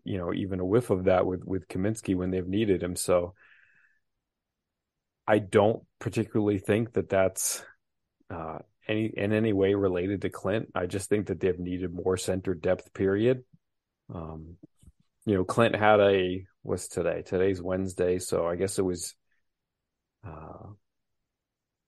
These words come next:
yesterday. You know, Clint worked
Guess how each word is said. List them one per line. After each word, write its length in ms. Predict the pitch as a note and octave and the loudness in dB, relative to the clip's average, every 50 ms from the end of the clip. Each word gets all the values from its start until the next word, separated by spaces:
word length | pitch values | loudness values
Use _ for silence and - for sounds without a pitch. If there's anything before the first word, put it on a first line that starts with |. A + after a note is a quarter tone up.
| _ _ _ _ _ _ _ _ - | _ _ _ _ _ _ _ _ -4
yesterday. 800 | F2+ F#2 G2+ A2+ A2+ - - G#2+ F2+ E2+ E2+ E2 E2 E2 F#2 F#2 - _ _ _ _ _ _ _ _ _ _ _ _ _ _ _ _ _ _ _ _ _ _ _ _ _ _ _ | 0 2 2 2 2 2 0 0 2 2 0 -2 -4 -6 -8 -14 -18 _ _ _ _ _ _ _ _ _ _ _ _ _ _ _ _ _ _ _ _ _ _ _ _ _ _ _
You 100 | - - | -10 -8
know, 120 | E2 E2 - | -8 -8 -8
Clint 380 | - - G#2+ G2 F#2+ - - _ _ _ _ _ _ _ _ | -4 -2 0 0 0 -4 -8 _ _ _ _ _ _ _ _
worked 580 | - G2 G2+ G2+ G2 G2 - - - - - | 0 4 4 4 4 0 -4 -12 -14 -16 -16